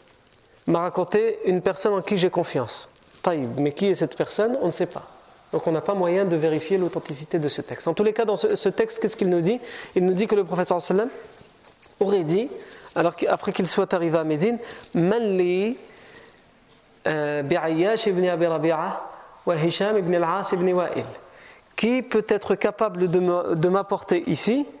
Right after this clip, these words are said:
Ayyash ibn Abi Rabi'a, qui avait été capturé, et Hisham ibn al-As ibn Wa'il, qui a été empêché par sa famille de faire le hijra. Et ce, ce, cette version, euh, faible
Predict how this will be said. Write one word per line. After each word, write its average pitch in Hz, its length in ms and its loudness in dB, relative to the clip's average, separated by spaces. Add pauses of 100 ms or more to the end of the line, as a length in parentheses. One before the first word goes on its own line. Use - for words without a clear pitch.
(720)
Ayyash 185 400 2
ibn 190 160 0
Abi 175 160 2
Rabi'a, 160 640 -2
qui - 80 -2
avait 135 100 2
été 143 140 0
capturé, 175 440 -2 (460)
et 151 140 2
Hisham 165 340 0
ibn 190 160 2
al-As 185 320 0
ibn 180 140 4
Wa'il, 170 380 2
qui 208 100 2
a - 20 4
été 185 160 0
empêché 233 460 2
par 233 160 0
sa 196 100 2
famille 214 320 0 (360)
de 202 60 4
faire 185 200 0
le 156 80 0
hijra. 131 320 -2 (1080)
Et 220 500 2
ce, 208 320 2
ce, 196 200 0
cette 202 280 0
version, 196 540 2 (120)
euh, 147 540 0
faible 247 500 0